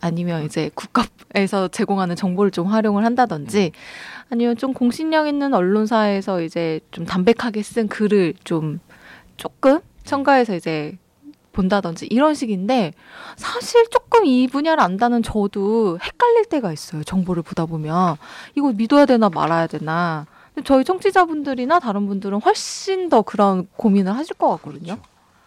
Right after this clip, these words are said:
Speaker 2: 이건 제가
Speaker 1: 음.
Speaker 2: 강의할 때도 드리는 말씀인데 아, 요즘 머리가 빠져서 큰일 났다.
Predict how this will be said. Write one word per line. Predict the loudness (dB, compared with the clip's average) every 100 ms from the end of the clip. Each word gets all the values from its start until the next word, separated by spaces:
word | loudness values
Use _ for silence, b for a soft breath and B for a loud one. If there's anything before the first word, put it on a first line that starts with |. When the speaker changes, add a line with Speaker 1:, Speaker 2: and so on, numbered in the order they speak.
| -14
Speaker 2:
이건 | -12 -4
제가 | -4 -4
Speaker 1:
음. |
Speaker 2:
강의할 | -8 -4 0 0
때도 | 0 -2
드리는 | -2 -2 -2
말씀인데 | -4 -8 -6 -4 -4 -6 B B B B B
아, | -4
요즘 | -2 -2 0
머리가 | 0 0 -2
빠져서 | -4 -6 -10
큰일 | -12 -12
났다. | -10 -10 -12